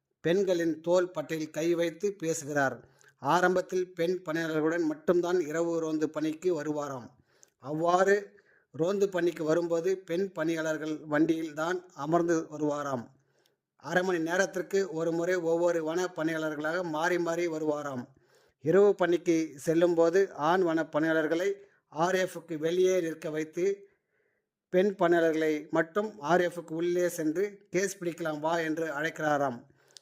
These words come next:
"எங்களுக்கு வேலை செய்வதில் எந்தவித சிரமமும் இல்லை என்றும் நாங்கள் கஷ்டப்படுவதும் இல்லை" என்றும் அவர் மது அருந்திவிட்டு வருவதால், நி-, நிதானமின்றி இருப்பதால் தான் எங்களுக்கு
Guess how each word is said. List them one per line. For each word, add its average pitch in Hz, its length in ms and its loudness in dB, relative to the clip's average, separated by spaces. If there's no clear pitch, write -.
"எங்களுக்கு 160 540 -2
வேலை 180 280 -2
செய்வதில் 165 500 0
எந்தவித 160 500 4
சிரமமும் 170 480 2
இல்லை 165 300 4
என்றும் 165 340 2
நாங்கள் 160 400 0
கஷ்டப்படுவதும் 165 800 -4
இல்லை" 156 240 -2
என்றும் 160 360 -4
அவர் 151 260 -4
மது 151 360 -2
அருந்திவிட்டு 175 680 0
வருவதால், 165 520 -2
நி-, 151 160 -6
நிதானமின்றி 185 600 4
இருப்பதால் 165 680 2
தான் 165 240 2
எங்களுக்கு 156 540 -2